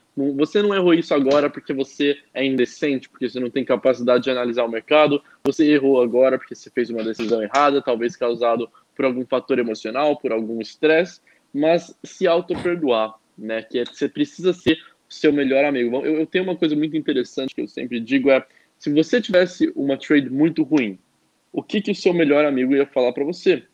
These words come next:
que que você ia falar pro seu melhor amigo que teve uma trade ruim? Você ia falar, "Ah, cara, faz parte, isso é parte do jogo, você não é indecente, você simplesmente fez um erro agora, isso vai ser recuperado." No trading, você precisa ser o seu próprio melhor amigo, você precisa falar... Por que que se você falar assim pro seu melhor amigo, você não falaria pra si mesmo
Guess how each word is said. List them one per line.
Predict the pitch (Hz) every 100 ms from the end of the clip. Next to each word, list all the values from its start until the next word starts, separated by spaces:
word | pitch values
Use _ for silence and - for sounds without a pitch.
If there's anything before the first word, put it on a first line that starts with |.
| _ _ _
que | 175
que | -
você | 175
ia | 175
falar | 180 160 151
pro | 156
seu | 160
melhor | 151 156
amigo | 151 139 135
que |
teve | _ 143
uma | 135 139
trade | - 131
ruim? | 147 180
Você | -
ia | 110
falar, | 107 139 156
"Ah, | 131 - _ _
cara, | 165 135 120
faz | 135 151
parte, | - 143 143 139
isso | 131
é | -
parte | 127 120
do | 120
jogo, | 113 147 151 135
você | 127 135
não | 131
é | 131
indecente, | 127 110 - 160 160 156 - _ -
você | 147 135
simplesmente | - 139 - 135 -
fez | - 139 135
um | 135
erro | 135
agora, | 147 131 117 104 98
isso | 107 -
vai | 117
ser | -
recuperado." | 131 - 156 156 107 - _ _ _ _ _ -
No | 147 180
trading, | - - 190 190
você | 180 -
precisa | 180 - 190 185
ser |
o | 185
seu | - 185
próprio | 170 160 -
melhor | 160 156 175
amigo, | 151 143 117
você | 120
precisa | - 135
falar... | - 131 131 127
Por | - 139
que | 151 190
que |
se | -
você | 151 - 151
falar | 139 131
assim | 131 135
pro | 131
seu | -
melhor | 123 123 123
amigo, | 135 151
você | -
não | 143
falaria | 135 131 127
pra | 131
si | - 123
mesmo | 123 107